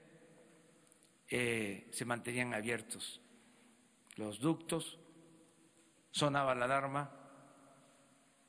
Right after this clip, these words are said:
y no era atendida. No es nada más un asunto de tecnología, es un asunto de voluntad, ¿no?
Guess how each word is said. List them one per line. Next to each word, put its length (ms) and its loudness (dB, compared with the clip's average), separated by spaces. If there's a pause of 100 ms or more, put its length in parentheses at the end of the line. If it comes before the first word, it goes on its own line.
(180)
y 640 2
no 240 0
era 560 -2
atendida. 760 0 (1500)
No 140 6
es 120 2
nada 260 2
más 280 0
un 120 -6
asunto 320 -4
de 60 -2
tecnología, 720 -6
es 140 -4
un 100 -4
asunto 320 -6
de 80 -2
voluntad, 600 -4 (460)
¿no? 220 -6